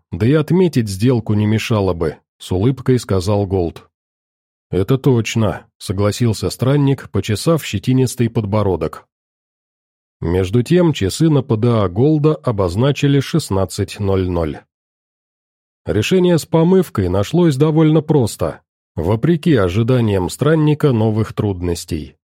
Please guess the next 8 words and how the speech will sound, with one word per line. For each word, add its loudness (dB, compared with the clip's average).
Среди 0
полуразрушенной 2
деревни 2
имелась 2
вполне 2
сносно 0
уцелевшая 0
баня, 0